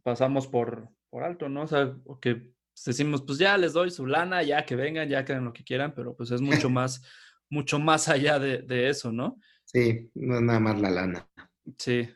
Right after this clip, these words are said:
Speaker 1: a veces es, ni siquiera es como, como el principal de tus problemas.
Speaker 2: Sí, no.
Speaker 1: <laughs> Es,
Speaker 2: Eh,
Speaker 1: es
Speaker 2: honestamente, gente con dinero, creo que hay en todo México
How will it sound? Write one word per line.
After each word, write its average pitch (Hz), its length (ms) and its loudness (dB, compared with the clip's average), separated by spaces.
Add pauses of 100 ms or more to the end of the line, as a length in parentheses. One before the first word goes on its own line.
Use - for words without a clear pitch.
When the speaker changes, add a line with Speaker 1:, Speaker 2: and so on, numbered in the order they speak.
Speaker 1:
a 127 80 -12
veces 120 300 -2
es, 123 200 0
ni 120 180 -4
siquiera 123 480 2
es 120 240 -6
como, 120 580 -8 (960)
como 123 260 4
el 123 100 4
principal 135 480 6
de 151 80 6
tus 143 200 0
problemas. 135 840 4 (420)
Speaker 2:
Sí, 110 240 0
no. 104 220 0
Speaker 1:
<laughs> - 20 -10
Es, - 320 -14 (600)
Speaker 2:
Eh, 151 140 -2
Speaker 1:
es 123 60 0
Speaker 2:
honestamente, 185 640 6
gente 175 300 4
con 131 160 4
dinero, 160 800 4
creo 139 200 2
que 147 100 6
hay 147 100 4
en 143 120 2
todo 139 180 6
México 123 540 -2